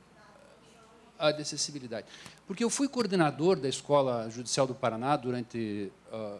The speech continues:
é, um mandato já alguns anos atrás, e havia sempre uma demanda, é, dos cursos de Libras. Por quê? E daí a Regina lembrou aqui que, é, há uma grande dificuldade quando chega uma pessoa surda,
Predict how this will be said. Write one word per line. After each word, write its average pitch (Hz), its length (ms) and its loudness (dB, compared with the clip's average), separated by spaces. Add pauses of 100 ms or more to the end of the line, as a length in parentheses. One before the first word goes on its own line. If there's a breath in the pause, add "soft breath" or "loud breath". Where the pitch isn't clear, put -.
(120)
é, 110 220 -10
um 110 140 -10 (100)
mandato 127 480 -2
já 123 260 0
alguns 117 300 -4
anos 120 160 -6
atrás, 143 520 0 (380 loud breath)
e 170 120 8
havia 190 240 4
sempre 226 400 0
uma 208 260 0
demanda, 165 680 0 (520)
é, 117 680 -2 (300)
dos 147 160 -6
cursos 156 380 -6
de 160 80 -6
Libras. - 480 -6 (120)
Por 196 120 -4
quê? - 140 -2
E 139 200 0
daí 170 260 4
a 202 180 2
Regina 175 400 -4
lembrou 160 320 -2
aqui 196 340 -4 (600 loud breath)
que, 175 680 2 (380)
é, 143 280 0
há - 80 2
uma 202 140 2
grande 220 320 0
dificuldade 170 680 2
quando 180 200 -2
chega 220 380 2
uma 165 120 0
pessoa 139 380 -4
surda, 123 640 -6